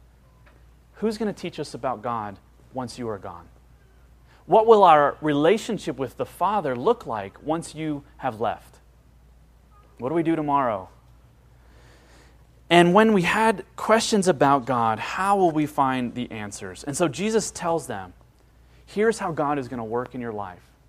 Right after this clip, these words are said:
Here is how you will grow in knowing God on a daily basis. And believe it or not, me leaving is going to help that effort." Knowing God as three in one will deeply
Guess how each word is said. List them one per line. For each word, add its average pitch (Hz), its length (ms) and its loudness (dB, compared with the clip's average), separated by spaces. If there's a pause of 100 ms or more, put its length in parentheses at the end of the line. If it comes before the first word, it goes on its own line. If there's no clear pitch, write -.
(560)
Here 226 260 2
is 208 100 0
how 170 140 -6
you 147 160 -6
will 131 140 -4
grow 123 580 -2 (200)
in 123 160 -6
knowing 165 360 -4
God 139 340 -6 (1700)
on 135 100 -2
a 127 60 -2
daily 135 360 0
basis. 107 640 -8 (140)
And 147 100 -4
believe 147 340 0
it 220 80 2
or 156 80 -2
not, 104 320 -6 (440)
me 175 240 0
leaving 151 440 -2
is 107 140 -12
going 120 220 -8
to 101 40 -8
help - 340 -6
that 107 180 -4
effort." 87 340 -14 (1080)
Knowing 190 280 4
God 156 280 6
as 160 160 -4
three 170 240 -6
in 160 160 -4
one 123 380 -6
will 117 260 -4 (180)
deeply 104 580 -12